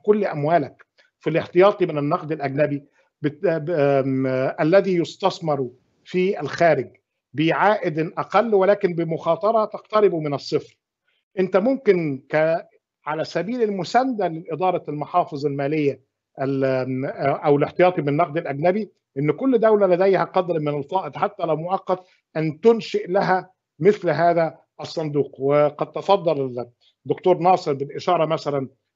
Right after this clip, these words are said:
إلى، آم، لقائنا السابق في، آه، سلطنة،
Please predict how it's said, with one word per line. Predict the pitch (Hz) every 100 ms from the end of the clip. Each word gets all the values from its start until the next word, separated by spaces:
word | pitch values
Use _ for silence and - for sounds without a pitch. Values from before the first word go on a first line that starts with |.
| -
إلى، | 165 160
آم، | 151 139 135 131 131 139
لقائنا | 175 139 160 202 175
السابق | - 220 226 170 -
في، | 170 165 160 _ _ -
آه، | 135
سلطنة، | 135 147 139 160 151